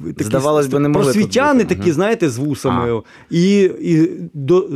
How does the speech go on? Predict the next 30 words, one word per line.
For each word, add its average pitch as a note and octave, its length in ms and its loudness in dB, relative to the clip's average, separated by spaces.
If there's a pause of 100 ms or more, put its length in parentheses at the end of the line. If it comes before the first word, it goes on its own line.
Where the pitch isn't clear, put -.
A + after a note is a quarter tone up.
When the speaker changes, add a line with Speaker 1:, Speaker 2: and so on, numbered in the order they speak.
(120)
Speaker 1:
з-, C3+ 100 -8
геть F3+ 300 -2
молодих D3+ 560 0
альтернативників, D#3 1040 -2
так A#2 140 -6
Speaker 2:
Хі-, C3 60 -2
Speaker 1:
би A#2 80 -2
мовити. A2+ 260 -2
Speaker 2:
хіпстерів. G2+ 340 -6 (100)
Speaker 1:
Так. D3 220 0 (240)
Тобто G3 200 0 (140)
це G#3 180 -2
дуже G3+ 260 -2
важливе. G3 600 0 (420)
Тобто, G3 360 0 (280)
е, D3+ 180 0
українці F3+ 1000 0
хочуть F#3 680 -2
знати D#3 580 -2
своє A2+ 640 -6
і C3+ 80 -4
хочуть F#3+ 500 -2
знати D#3 560 -4
краще C#3+ 500 -6
своє. A#2 380 -12 (260)
І - 80 0
причому G3+ 500 -2
вони F#3 240 2
готові F3 420 0
слухати C#3 520 -6